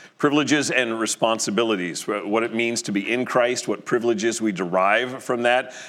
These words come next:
And then he speaks in terms of duties that we have in light of those privileges. Three, our duty to God, our duty to the church, and our duty to the world around us. I want to read from Stott's opening portion on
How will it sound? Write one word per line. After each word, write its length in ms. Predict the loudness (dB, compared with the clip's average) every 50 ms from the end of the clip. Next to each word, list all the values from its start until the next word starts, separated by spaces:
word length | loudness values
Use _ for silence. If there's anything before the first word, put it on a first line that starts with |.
| -12 -4 -2
And 160 | -2 0 2
then 180 | 2 2 2
he 240 | 0 0 -2 -2 -4 -4
speaks 340 | -6 -4 -2 -2 -2 -2 -4
in 80 | -2
terms 240 | -2 -2 -2 0 -2
of 180 | -2 -2 -2 0
duties 460 | 2 2 2 2 2 0 0 -2 0
that 180 | 0 0 0 0
we 140 | -2 0
have 260 | 2 4 4 2 2 0
in 100 | 0 0
light 360 | 2 4 4 2 2 -2 -4
of 160 | -6 -4 -2
those 180 | -2 -2 -2 -4
privileges. 640 | -4 -6 -4 -2 -2 -2 -2 0 -2 -2 -2 -4 -8 -10 -20 -20 -20 -18 -8
Three, 380 | 0 2 2 4 4 4 4
our 120 | 2 2 0
duty 300 | 0 -2 0 0 -2 -2
to 140 | -4 -2 2
God, 360 | 2 4 4 4 2 2 0
our 100 | 0 -2
duty 280 | 0 0 0 0 -2
to 160 | -2 -4 -4 -6
the 80 | -6
church, 640 | -6 -4 -4 -2 0 0 0 0 -2 -4 -6 -8 -8 -8
and 180 | -6 -4 -2 0
our 120 | -2 -2
duty 340 | 0 0 -2 0 0 -2 -4
to 180 | -2 -2 -2 0
the 100 | 0 0
world 540 | 2 2 2 2 2 2 0 -2 -6 -10 -8 -2
around 360 | 0 2 2 2 2 0 -4
us. 220 | -4 -4 -4 -2
I 60 | 0
want 100 | 0 0
to 60 | 0 2
read 280 | 2 2 2 0 -4
from 240 | -4 -6 -6 -6 -4
Stott's 520 | -4 -2 0 0 0 0 -4 -6 -10 -10 _ _ -20 -20 -20 -20 _ _ _ 2
opening 400 | 2 2 4 2 0 0 0 -2
portion 540 | -2 -2 0 0 0 0 0 0 0 0 0
on 420 | 0 0 2 2 2 0 -2 -6